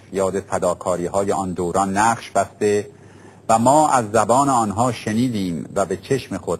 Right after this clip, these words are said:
ندیدیم، امروز اما به چشم خود دیدیم. جنایت خامنه‌ای و مالکی رو دیدیم و قسم یاد می‌کنیم به خون آنهایی که تا آخرین لحظات زندگیشون بر عهد خود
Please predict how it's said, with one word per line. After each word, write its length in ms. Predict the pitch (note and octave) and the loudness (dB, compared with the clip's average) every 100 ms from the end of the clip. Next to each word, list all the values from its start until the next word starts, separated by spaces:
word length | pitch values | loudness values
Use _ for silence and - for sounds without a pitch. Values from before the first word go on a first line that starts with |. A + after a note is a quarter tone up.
| - | -4
ندیدیم، 760 | F2+ F2+ F#2 G#2 C3 C#3 C3+ - - - - - | -4 -4 -4 0 0 0 -4 -10 -20 -20 -20 -6
امروز 380 | C3+ C3 D3 F3+ D#3 | -2 2 4 2 2
اما 360 | C#3+ D3 C#3+ | 2 4 4
به 120 | A#2 | 2
چشم 340 | G2 G2+ - F#2 | -2 -4 -4 -6
خود 360 | - G2 G2+ G2+ - - - | -2 0 -2 -6 -20 -20 -10
دیدیم. 280 | G#2+ F#2+ - - - - - - - - - | -8 -8 -10 -20 -20 -20 -20 -20 -20 -20 -4
جنایت 440 | G2+ F2+ F#2+ - | 0 0 0 -4
خامنه‌ای 680 | - - F2+ E2+ E2 D#2 A2 | -6 -2 -2 -2 -6 -4 -2
و 140 | G#2 | -2
مالکی 520 | F#2 F2 E2 E2 - F#2+ | -2 -2 -4 -8 -8 -6
رو 120 | D#2+ | -6
دیدیم 560 | - A2 B2 B2 A#2+ G#2 | -4 -4 0 0 0 0
و 100 | F#2+ - | 0 -2
قسم 320 | G2 D3 D#3+ | 0 0 2
یاد 280 | C#3+ C3+ C3 | 2 2 0
می‌کنیم 600 | B2 B2+ B2+ B2+ A#2+ - - - - | -2 -2 0 -2 -4 -12 -20 -20 -4
به 80 | G#2+ | -2
خون 260 | G#2+ C3+ | 0 2
آنهایی 480 | C#3 A#2 G2+ A#2+ B2+ | 2 2 2 0 0
که 140 | A#2+ | -6
تا 260 | G#2+ - - - | -6 -2 -2 -2
آخرین 840 | - A2+ A2+ - B2 C3+ F3 E3+ D#3 - - - | 4 4 4 2 0 2 0 -2 -6 -14 -20 -2
لحظات 580 | B2 A2+ G#2+ A#2+ A2+ A#2 | 0 2 2 2 2 -2
زندگیشون 760 | G#2+ G2+ G2 G2 F#2+ G2+ F2+ | -2 -4 -4 -6 -6 -6 -2
بر 180 | F2+ F2+ | -2 0
عهد 320 | F#2+ G2 - | -2 -4 -8
خود 280 | F#2 F#2+ | -4 -6